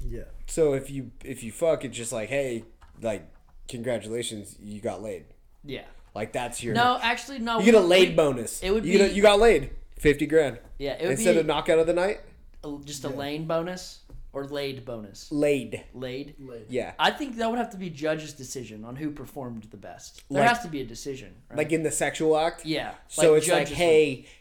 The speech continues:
Speaker 2: you were more passionate.
Speaker 3: Yeah.
Speaker 2: You get the win."
Speaker 3: Yeah.
Speaker 2: Or, "Hey, you were an absolute power bottom.
Speaker 3: Yep.
Speaker 2: And you, you, you rock that.
Speaker 3: Yep.
Speaker 2: So you win."
Speaker 3: Or you both put on a performance, draw.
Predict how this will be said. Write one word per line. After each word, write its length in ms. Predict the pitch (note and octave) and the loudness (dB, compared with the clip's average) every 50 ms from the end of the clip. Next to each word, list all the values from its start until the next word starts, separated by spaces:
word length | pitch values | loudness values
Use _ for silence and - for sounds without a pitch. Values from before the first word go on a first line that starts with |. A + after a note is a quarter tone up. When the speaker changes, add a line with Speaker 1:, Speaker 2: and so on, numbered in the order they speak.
| _ _ | _ _
Speaker 2:
you 240 | A#2 B2 C#3 E3 E3 | -10 -6 -2 2 4
were 140 | D#3 D#3 D3+ | 4 6 6
more 180 | D3 C#3 C3 - | 4 2 0 0
passionate. 760 | - - D3 B2+ A#2 A#2 - - A2+ G2 F#2 D#2+ - - - - - | -2 -6 -8 -6 -6 -8 -8 -8 -10 -10 -12 -14 -16 -20 -20 -20 -18
Speaker 3:
Yeah. 240 | A#2 A2+ G2+ E2 E2 - - | -14 -14 -14 -14 -16 -18 -14
Speaker 2:
You 220 | - A2 A#2+ B2 | -8 -6 -4 -4
get 160 | - A#2+ - - | -2 -4 -6 -6
the 80 | G#2 | -8
win." 200 | F#2+ F#2+ D#2+ D2+ - - - - - | -10 -10 -12 -14 -18 -20 -20 -18 -16
Speaker 3:
Yeah. 200 | A2 A2 F#2+ - - - | -14 -14 -14 -16 -12 -6
Speaker 2:
Or, 220 | - B2+ B2 A#2 | -4 -2 -2 0
"Hey, 580 | A#2 C#3 E3 E3 D#3 D3+ C#3+ C3+ C3 B2 - - - - - - - - _ _ | 2 6 8 10 10 8 6 4 0 -4 -8 -12 -20 -20 -20 -20 -20 -20 _ _
you 380 | - - G#2+ A2+ B2+ C3+ C3+ C3 | -16 -14 -10 -4 -2 0 0 2
were 200 | B2+ B2 A2+ A2 | 2 2 2 0
an 80 | G#2+ | -2
absolute 480 | A2+ A2+ A#2+ A2+ - - C3 A#2+ A#2 A#2+ | -4 -4 -2 -2 -2 -2 -2 -4 -6 -6
power 320 | - - B2 B2 B2+ C3+ | -6 -2 0 0 0 2
bottom. 360 | C3+ C#3+ D3 D3+ D#3+ E3 E3 D#3+ - - _ - _ _ _ - | 2 2 2 2 0 -2 -2 -6 -14 -20 _ -20 _ _ _ -16
Speaker 3:
Yep. 240 | B2+ A#2+ A#2+ C3 A#2+ | -12 -10 -8 -8 -6
Speaker 2:
And 320 | A2+ A2+ A2+ G#2+ G#2+ G#2+ | -4 -4 -4 -4 -6 -8
you, 680 | G#2 A#2+ C3 C3+ C#3 C#3+ C#3+ C#3+ C#3+ C#3+ C#3 C#3+ C#3 C#3 - - - - - - - - - | -6 -4 -2 0 0 0 0 0 -2 -2 -4 -4 -6 -10 -16 -20 -20 -20 -20 -20 -20 -20 -14
you, 400 | - A2+ A#2+ C3+ C#3+ C#3 C3+ G2 G2+ | -8 -4 -2 -2 -2 -2 -4 -6 -10
you 260 | A#2+ B2 C3+ C#3 C#3 | -8 -6 -4 -4 -2
rock 360 | C3+ C3 B2+ B2 B2 - - | 0 0 0 -2 -4 -6 -8
that. 240 | A2 F#2+ F2 - - | -10 -10 -10 -14 -16
Speaker 3:
Yep. 260 | A#2+ B2 A2 G#2 - _ | -16 -14 -14 -14 -16 _
Speaker 2:
So 180 | - - - A#2 | -20 -18 -16 -14
you 260 | A2 G#2 A2+ B2 A#2+ | -10 -6 -4 -4 -2
win." 280 | G#2+ G#2+ G2 F2 E2+ - - | -2 -4 -6 -8 -10 -14 -12
Speaker 3:
Or 420 | - C#3 C#3+ C#3+ C#3+ C#3 C3 B2+ B2+ | -10 -6 -4 -4 -4 -4 -6 -8 -10
you 140 | C#3 D3+ C#3+ | -10 -10 -8
both 240 | D3 D3+ D3+ D3+ D3 | -4 -4 -4 -4 -6
put 100 | E3 D3 | -8 -10
on 60 | C#3 | -10
a 40 | C#3 | -10
performance, 680 | - C3+ - D3 C#3 C3+ C3+ C3+ C3 C3+ - - - _ _ - A2 | -12 -14 -10 -10 -8 -8 -8 -10 -12 -14 -16 -20 -20 _ _ -20 -20
draw. 380 | G#2+ A2 A2+ G2+ F2 E2+ - | -18 -16 -14 -14 -14 -16 -18